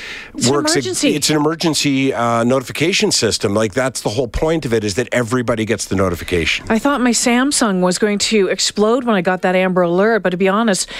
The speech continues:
Speaker 1: shouldn't it take some level of investigation before sending out a citywide emergency alert?
Speaker 2: Ugh. Are you kidding? I didn't read that one.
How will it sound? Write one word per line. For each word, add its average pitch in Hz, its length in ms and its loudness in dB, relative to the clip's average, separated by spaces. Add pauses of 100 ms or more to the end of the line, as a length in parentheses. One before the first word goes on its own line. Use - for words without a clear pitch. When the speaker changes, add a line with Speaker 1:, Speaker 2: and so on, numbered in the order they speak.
(120)
Speaker 1:
shouldn't 359 320 0
it 440 80 -6
take 349 180 0
some 269 220 2
level 233 260 2
of 240 80 0
investigation 202 840 0
before 214 280 0
sending 214 360 0
out 196 100 2
a 190 60 0
citywide 190 640 0 (260)
emergency 196 720 0
alert? 175 420 0
Speaker 2:
Ugh. 120 520 -2 (1080)
Are 92 60 2
you 120 180 0
kidding? 87 340 0
I 104 100 2
didn't 113 200 0
read 90 220 0
that 85 200 0
one. 71 180 -4